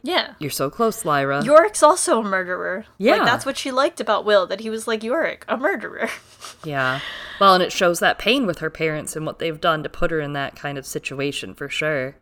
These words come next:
Speaker 1: Yeah, absolutely.
Speaker 2: If you don't
Speaker 1: Ugh.
Speaker 2: watch your show with subtitles on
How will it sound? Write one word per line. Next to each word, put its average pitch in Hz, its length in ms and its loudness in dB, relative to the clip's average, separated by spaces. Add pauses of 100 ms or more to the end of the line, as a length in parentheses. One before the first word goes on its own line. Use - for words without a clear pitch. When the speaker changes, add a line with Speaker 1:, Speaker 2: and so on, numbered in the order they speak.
(200)
Speaker 1:
Yeah, - 420 -4 (340)
absolutely. 185 680 -12 (160)
Speaker 2:
If 185 220 -4
you 214 80 -4
don't 214 320 2
Speaker 1:
Ugh. 214 120 2
Speaker 2:
watch 165 440 2
your 175 160 -6
show 156 400 -2
with 151 180 -4
subtitles 180 640 -4
on 220 420 -2